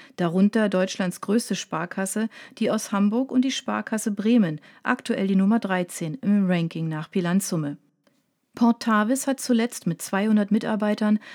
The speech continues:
einen Umsatz von rund sechzig Millionen Euro eingespielt. Die Übernahme der Mehrheit an dem Unternehmen braucht die Zustimmung vom Kartellamt. Seit dem Börsengang zweitausendsechs wäre dies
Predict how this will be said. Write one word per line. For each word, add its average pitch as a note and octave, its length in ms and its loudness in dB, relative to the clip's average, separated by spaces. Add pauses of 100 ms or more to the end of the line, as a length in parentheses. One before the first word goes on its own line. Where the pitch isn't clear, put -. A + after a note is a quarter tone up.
(120)
einen A3+ 220 6
Umsatz A#3 500 4
von D3+ 200 -4
rund D#3+ 260 -4
sechzig F3 440 -2
Millionen F3+ 380 2
Euro F#3+ 280 0
eingespielt. E3+ 720 -4 (400)
Die F#3+ 80 2
Übernahme F#3+ 540 4
der F#3 160 2
Mehrheit G#3 440 2
an G#3 140 2
dem G#3+ 140 2
Unternehmen A3 540 4
braucht G3+ 320 -2
die A#3 100 2
Zustimmung E3 640 -2
vom E3+ 240 -4
Kartellamt. F#3+ 680 -4 (600)
Seit G#3 260 2
dem B3 140 8
Börsengang A3 520 4
zweitausendsechs E3+ 920 -2 (260)
wäre A3+ 300 4
dies A#3+ 400 2